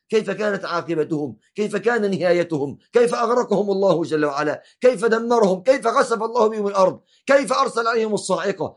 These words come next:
كيف أرسل عليهم الصيحة؟ كيف أرسل عليهم ريحا صرصرا؟ كيف أغرقهم في الأرض كلها؟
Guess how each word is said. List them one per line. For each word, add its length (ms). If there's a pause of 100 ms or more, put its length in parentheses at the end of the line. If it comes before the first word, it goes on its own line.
(160)
كيف 240
أرسل 340
عليهم 300
الصيحة؟ 580 (140)
كيف 260
أرسل 280
عليهم 320
ريحا 280
صرصرا؟ 600 (140)
كيف 260
أغرقهم 580
في 80
الأرض 300
كلها؟ 640